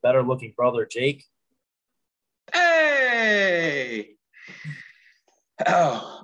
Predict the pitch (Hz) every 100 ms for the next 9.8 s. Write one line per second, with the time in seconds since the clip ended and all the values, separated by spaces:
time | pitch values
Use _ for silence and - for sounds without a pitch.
0 | - 185 240 214 196 185 220 220 - 196
1 | 180 156 151 _ 208 196 190 - - _
2 | _ _ - - 160 185 180 165 160 151
3 | 143 160 170 170 165 160 160 _ - 131
4 | 127 127 123 139 160 156 147 143 127 120
5 | 113 - 151 147 151 139 143 - - -
6 | - 113 120 107 107 120 143 147 139 135
7 | 135 135 135 131 127 _ - 107 123 110
8 | - - _ _ _ - 113 - - -
9 | - 117 107 107 98 90 87 -